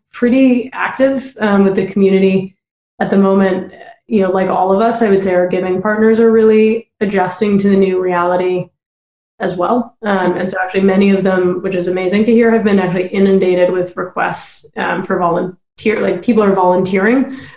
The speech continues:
more actually than the shelters, um, have capacity to take on. And I think they're still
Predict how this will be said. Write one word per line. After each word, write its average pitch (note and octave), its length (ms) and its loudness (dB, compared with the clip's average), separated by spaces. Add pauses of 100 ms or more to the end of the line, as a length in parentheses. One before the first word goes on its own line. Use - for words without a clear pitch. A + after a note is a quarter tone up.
more G3 320 2
actually F#3 380 -2
than F3 140 0
the F3 60 0
shelters, F3 760 -4 (360)
um, F3+ 160 -4
have F3 200 -4
capacity G3 880 -2 (240)
to A3 100 0
take F#3+ 220 0
on. F#3 200 2
And G3 140 2
I F3+ 80 -2
think F3+ 180 -2
they're F3+ 160 0
still G3+ 640 -2